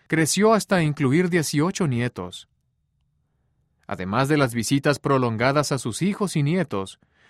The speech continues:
muchas de las visitas del presidente Hunter eran de pasada, cuando por asignaciones de la iglesia tenía que hacer escala en California.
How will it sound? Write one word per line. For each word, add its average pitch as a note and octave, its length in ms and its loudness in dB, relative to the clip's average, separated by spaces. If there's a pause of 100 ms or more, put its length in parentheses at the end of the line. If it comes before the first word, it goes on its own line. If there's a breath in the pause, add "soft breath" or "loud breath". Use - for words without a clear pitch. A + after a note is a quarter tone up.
(260 soft breath)
muchas A#2+ 340 2
de C#3 80 4
las C3+ 160 2
visitas D3+ 460 0
del D3+ 140 0
presidente C3+ 600 0
Hunter C3+ 500 0
eran C#3 320 0
de B2 100 2
pasada, G#2 600 -2 (640)
cuando G3 260 6
por F#3 140 4
asignaciones D#3 720 2
de E3 80 2
la D3 80 4
iglesia C3+ 460 2
tenía A#2+ 400 0
que A#2+ 120 0
hacer A2+ 280 -2
escala B2 420 0
en A#2 80 -2
California. G#2 720 -4